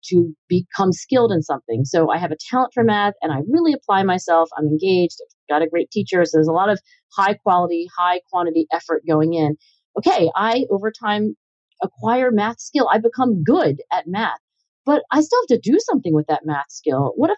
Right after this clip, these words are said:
I'm great at math, but I just don't do anything with it? I don't actually solve theorems and solve mathematical problems. You need effort, in a sense, a second time, in the sense that whatever skill you have,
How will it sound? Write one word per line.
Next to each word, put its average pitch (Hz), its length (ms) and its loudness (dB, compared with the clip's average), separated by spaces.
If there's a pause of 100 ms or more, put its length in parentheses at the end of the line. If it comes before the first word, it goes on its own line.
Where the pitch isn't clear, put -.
(120)
I'm 294 160 4
great 220 300 0
at - 80 -12
math, 214 260 -2
but 185 80 -8
I 190 60 -2
just 220 180 2
don't 175 220 0
do 196 160 4
anything 254 340 0
with 117 160 -4
it? 110 160 -6
I 165 60 2
don't 220 200 2
actually 202 540 0
solve 175 460 0 (240)
theorems 160 560 0
and 165 200 -2 (520)
solve 185 420 0
mathematical 170 600 -4 (120)
problems. 175 460 -2 (360)
You 254 120 2
need 320 260 2
effort, 254 380 -2 (100)
in 208 100 -2
a 208 40 -2
sense, 202 320 -4
a - 20 -6
second 254 440 -2 (200)
time, 147 360 2
in 170 80 2
the 185 80 0
sense 190 300 -2
that 180 180 2 (600)
whatever 277 560 2
skill 311 380 0
you 233 160 2
have, 165 360 0